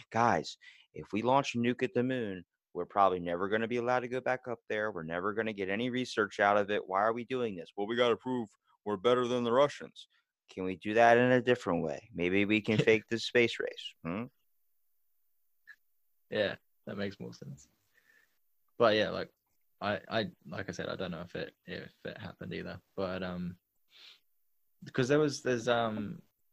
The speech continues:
Speaker 2: you know, it's, and it is entirely possible that they, that they, um, they faked it. And I think it was, was it Stanley Kubrick that they said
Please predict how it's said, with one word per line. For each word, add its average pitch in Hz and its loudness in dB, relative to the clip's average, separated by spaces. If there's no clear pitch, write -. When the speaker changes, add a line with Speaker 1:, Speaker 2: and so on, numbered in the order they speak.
Speaker 2:
you 107 -8
know, 90 -4
it's, 117 -2
and 123 -4
it 131 2
is 113 4
entirely 98 -2
possible 98 -4
that 90 -6
they, 95 -6
that 90 -12
they, 92 -8
um, 87 -12
they 92 -8
faked 92 -12
it. 95 -8
And 92 -10
I - -18
think 123 -8
it 123 -4
was, 104 -6
was 104 -10
it - -12
Stanley 113 -10
Kubrick 113 -6
that 110 -6
they 107 -4
said 110 -6